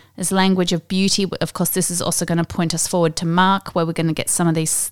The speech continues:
same shining, beautiful images for Jesus as a sign of his divinity. Um, we've got, you know, we had the whirlwind in Second Kings. Here we've got God as, as fire and tempest. So a sense of God as controlling the cosmos and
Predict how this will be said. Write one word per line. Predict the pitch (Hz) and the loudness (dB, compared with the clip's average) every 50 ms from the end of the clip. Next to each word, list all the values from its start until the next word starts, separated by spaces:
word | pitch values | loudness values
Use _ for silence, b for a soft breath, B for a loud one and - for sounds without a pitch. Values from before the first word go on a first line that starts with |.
| - | -8
same | - - - - 185 170 165 160 160 160 | -6 -4 0 2 2 4 4 4 4 2
shining, | 160 - - 190 170 170 170 170 165 160 160 156 | 2 2 0 0 0 2 2 2 0 0 0 0
beautiful | 147 156 170 170 - 170 - 165 156 - | 0 -2 -4 -4 -4 -6 -6 -4 -4 -2
images | - 170 160 156 156 - 156 156 - - | 0 0 0 0 0 0 -2 -2 -2 -4
for | - - 180 | -6 -6 -6
Jesus | - - 156 156 156 - 185 185 - 165 | -2 0 0 0 0 0 -2 -2 -4 -4
as | 156 165 | -6 -4
a | 147 143 | -4 -4
sign | - - 170 156 156 160 | -2 -2 0 0 0 0
of | 165 156 | 0 -2
his | - 165 160 - | -2 -6 -6 -6
divinity. | - 151 - 165 165 165 160 175 175 175 170 B B B B B B B B B B B B - | -6 -4 -2 -2 -2 -2 -2 -2 -2 -2 -4 B B B B B B B B B B B B 2
Um, | 190 180 175 175 175 175 175 175 175 175 - - _ _ _ _ _ _ _ _ _ - - - _ _ _ _ _ _ _ _ | 4 6 6 6 6 6 4 4 4 2 0 -2 _ _ _ _ _ _ _ _ _ -12 -12 -12 _ _ _ _ _ _ _ _
we've | - 196 214 190 190 - - | 0 2 2 2 2 0 0
got, | - 202 170 - - _ | 2 2 2 2 2 _
you | - 202 | 0 2
know, | 185 180 175 180 175 151 - - _ _ _ _ - | 4 4 2 2 0 -2 -4 -8 _ _ _ _ -8
we | - 202 196 175 | -2 0 2 2
had | 185 175 180 | 2 2 2
the | 196 185 | 0 2
whirlwind | 175 208 208 208 208 208 190 196 190 190 185 180 | 4 4 6 6 6 6 6 4 4 4 4 4
in | 175 175 | 4 2
Second | 165 - 180 175 - 180 175 170 | 2 0 -2 0 0 0 0 0
Kings. | - - 180 180 175 170 - | 0 -2 0 0 0 0 0
Here | - 185 175 | -2 -2 -2
we've | 175 165 | -2 -2
got | - - - - - | -4 -8 -10 -6 -2
God | 156 165 175 170 | 0 2 2 2
as, | 165 165 - - - - | 0 0 -2 -4 -4 -4
as | 180 - - | -4 -4 -6
fire | - - 202 175 175 180 180 185 180 175 | -2 0 2 4 6 6 6 6 4 4
and | 170 165 160 | 2 0 0
tempest. | - - - 180 165 - - 170 165 - - - | -2 -2 -2 -4 -2 -2 -2 -2 -2 -2 -4 -4
So | - - - 180 175 - | -4 -2 -2 -2 -2 -2
a | - 185 | -2 -4
sense | - - 240 240 233 - | -2 -2 -2 0 0 0
of | 254 202 - | -2 -4 -2
God | - 202 196 185 | 0 0 0 2
as | 175 165 - | 0 -2 -4
controlling | - - 180 165 - - 170 160 170 175 170 165 | -4 -4 -2 -2 -2 -2 -2 -2 -2 -2 -2 -2
the | 160 156 | -4 -6
cosmos | - - 175 170 160 - 175 165 160 160 160 - - - | -4 -4 -2 -2 -2 0 0 0 0 0 -2 -2 -2 -2
and | 156 156 156 156 | 0 0 -2 -2